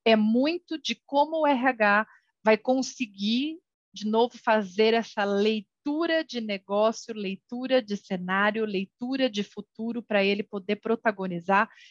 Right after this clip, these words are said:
e ser propositivo nas suas iniciativas e preparar a organização e a experiência do colaborador pra isso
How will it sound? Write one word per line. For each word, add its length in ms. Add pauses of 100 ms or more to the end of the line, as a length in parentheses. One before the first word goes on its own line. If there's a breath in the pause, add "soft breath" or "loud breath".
(140)
e 40
ser 200
propositivo 760
nas 240
suas 300
iniciativas 720
e 60
preparar 640
a 80
organização 920 (400 loud breath)
e 240 (300)
a 40
experiência 600
do 100
colaborador 840
pra 120
isso 300